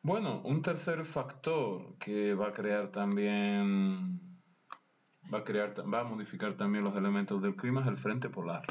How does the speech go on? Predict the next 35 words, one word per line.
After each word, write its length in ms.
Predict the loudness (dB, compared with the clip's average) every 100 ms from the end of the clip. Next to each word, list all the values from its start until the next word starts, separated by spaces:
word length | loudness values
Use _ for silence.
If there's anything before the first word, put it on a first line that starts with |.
| -12 _ -20 -18 -18 -20 -8
Bueno, 220 | 0 0
esto 180 | 0 0
del 120 | 0
frente 300 | 0 -2 -2
polar 360 | 0 2 2 0
es 60 | -2
un 100 | 0
concepto 460 | -2 -2 -4 -2
un 60 | -4
poquito 380 | -2 -4 0 2
ambiguo, 600 | 2 2 0 0 -4 -8 _ -20 -20 _
pero 220 | -2 0 0
como 240 | 0 2
vemos 260 | 2 2 2
en 80 |
el 140 | 2 4
dibujo, 580 | 4 2 0 -2 -4 -6 -16 _ _ _ _ _ _ _ -8 -2
eh, 420 | 0 2 0 0
tenemos 460 | 0 2 4 2 0
como 360 | 0 0 0 2
unas 300 | 2 2 -2
células, 1120 | -2 0 0 0 0 0 2 0 -2 -10 _ _ _ -6
unas 240 | -4 -4
células 460 | 0 0 0 -2 -4
convectivas, 880 | -2 0 0 -2 -4 -2 0 0 0
no 140 | -2
sé 120 | -4
si 100 | -4
os 80 | -4
acordáis 420 | -2 -2 0 0
que 80 | 0
hemos 140 | -2 -2
utilizado 340 | -4 -4 -4
ese 160 | -4 -4
término, 500 | -2 -4 -4 -6